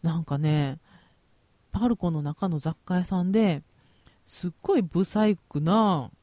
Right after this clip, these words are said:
ブサイクな、なんか、いろんな顔ばっかり、あの、モチーフにした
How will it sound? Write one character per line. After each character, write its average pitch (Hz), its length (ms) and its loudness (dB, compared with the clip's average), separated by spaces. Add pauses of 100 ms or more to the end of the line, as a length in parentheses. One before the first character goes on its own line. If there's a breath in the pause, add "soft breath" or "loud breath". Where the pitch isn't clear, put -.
(760)
ブ 254 180 -6
サ - 540 -12
イ 254 160 -10 (140)
ク 240 160 -10
な、 220 160 -4
な 208 100 -6
ん 240 160 -8
か、 180 560 -10 (1900 soft breath)
い 226 120 -6
ろ 240 200 -2
ん 262 100 -4
な 196 320 -2
顔 240 260 -2
ば 185 120 -2
っ 180 60 -6 (140)
か 240 160 -6
り、 190 220 -6 (1800)
あ 175 160 -4
の、 147 320 -6 (1400)
モ 190 220 2
チ 202 260 -2
ー - 20 -4
フ 160 140 -6
に 151 140 -4
し - 80 -16
た 147 200 -8